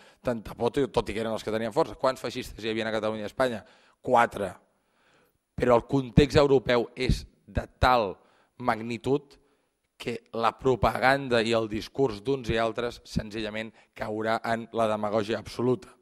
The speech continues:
Segurament les dretes espanyoles majoritàries, les classes dirigents, aristocràtiques, l'Església,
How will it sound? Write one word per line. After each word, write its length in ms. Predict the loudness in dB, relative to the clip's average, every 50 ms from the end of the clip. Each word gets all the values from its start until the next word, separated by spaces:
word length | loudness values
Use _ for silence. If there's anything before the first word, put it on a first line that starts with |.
| _ -20 -20 -20 _
Segurament 420 | -6 -4 0 0 0 0 2 2
les 140 | 2 2 2
dretes 240 | 0 0 0 -2 -4 -2
espanyoles 380 | -4 -4 -4 -2 -2 -2 -2 -2
majoritàries, 680 | -4 -4 -4 -6 -6 -4 -2 -2 0 0 -2 -2 -6 -10 -18 -20 -20 _ _ -2
les 200 | 0 0 0 -2
classes 320 | -4 -4 -4 -4 -6 -6 -8
dirigents, 520 | -8 -10 -8 -6 -4 -4 -4 -4 -4 -8 -8
aristocràtiques, 720 | -10 -10 -14 -14 -8 -6 -4 -4 -4 -4 -4 -4 -4 -4
l'Església, 560 | -6 -10 -8 -8 -4 -4 -4 -4 -4 -4 -6